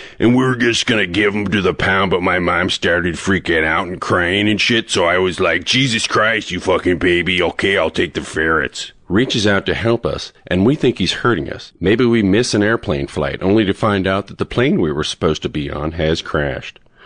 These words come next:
Speaker 2: Or maybe we are fired from a job we really need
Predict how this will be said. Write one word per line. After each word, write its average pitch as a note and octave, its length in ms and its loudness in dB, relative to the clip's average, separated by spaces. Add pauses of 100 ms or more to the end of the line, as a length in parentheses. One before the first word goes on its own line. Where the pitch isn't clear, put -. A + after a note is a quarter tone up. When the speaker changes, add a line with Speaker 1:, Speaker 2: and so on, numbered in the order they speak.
(280)
Speaker 2:
Or C3+ 220 4
maybe D3 340 2
we D3 160 2
are D3 140 2
fired G#2+ 480 -2
from E2+ 120 -2
a D2+ 60 0
job E2+ 380 -4
we C#2 100 -6
really D2+ 320 -2
need D2+ 380 -4